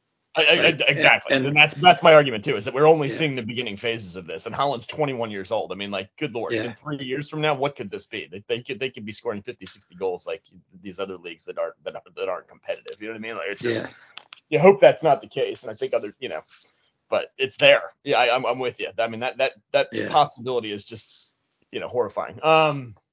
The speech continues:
Speaker 1: all right. Well, this, th-, th-, this is, this is all we're gonna do. We're, we're, we're, we're, we're done. We're, I'm, I'm, I'm still on vacation. We'll, we'll, we'll be back full bore this week, though. I don't, I don't have anything till the end of the season. And I think,
Speaker 2: All right.
Speaker 1: I mean, I know you got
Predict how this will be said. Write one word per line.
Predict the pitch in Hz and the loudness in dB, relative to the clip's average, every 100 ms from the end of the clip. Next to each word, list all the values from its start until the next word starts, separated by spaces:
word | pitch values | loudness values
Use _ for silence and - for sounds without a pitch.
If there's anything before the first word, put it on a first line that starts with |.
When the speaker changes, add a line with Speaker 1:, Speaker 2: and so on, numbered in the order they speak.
| _ _ _ _ _ _ _ 180 | _ _ _ _ _ _ _ 2
Speaker 1:
all | 226 | 6
right. | 233 269 | 8 6
Well, | 196 202 | 4 4
this, | 247 - - | 2 0 -4
th-, | 240 202 | -4 4
th-, | 185 180 | 4 4
this | 202 226 226 | 0 0 0
is, | 202 | -8
this | 220 | -8
is | 214 | 2
all | 233 | 2
we're | 220 | 4
gonna | 226 | 2
do. | 208 208 - _ | 4 2 0 _
We're, | 156 160 156 | -4 -4 -4
we're, | 165 | -10
we're, | 156 160 156 | -10 -12 -12
we're, | 170 | -16
we're | 165 170 | -12 -10
done. | 175 127 95 | -6 -6 -4
We're, | 120 | -4
I'm, | 127 127 | -4 -4
I'm, | 147 147 | -6 -4
I'm | 143 147 | -6 -6
still | - 165 165 | -8 -4 -2
on | 151 | -2
vacation. | 151 160 151 151 135 | -4 -6 -8 -10 -8
We'll, | 131 - | -10 -6
we'll, | 139 117 | -8 -8
we'll | 143 156 | -10 -8
be | 160 | 0
back | 151 147 | -2 -2
full | - 180 | -6 -6
bore | 165 165 147 | -4 0 0
this | 135 - | -2 -8
week, | 117 101 | -10 -10
though. | 78 - _ _ _ | -10 -12 _ _ _
I | 113 | -4
don't, | 123 | -2
I | 113 | -4
don't | 135 | -6
have | 131 | -6
anything | 156 151 143 127 - | -4 -4 -6 -10 -8
till | 120 110 - | -6 -6 -8
the | 101 | -8
end | 120 131 | -6 -8
of | 117 110 | -12 -16
the | 110 | -18
season. | 127 95 - _ _ _ _ _ _ _ | -16 -16 -18 _ _ _ _ _ _ _
And | 101 107 98 | -12 -10 -10
I | 98 | -4
think, | 127 | 2
Speaker 2:
All | 139 | 2
right. | |
Speaker 1:
I | 107 | 0
mean, | 107 | -6
I | 110 | -10
know | 120 | -10
you | 117 | -8
got | 113 | -8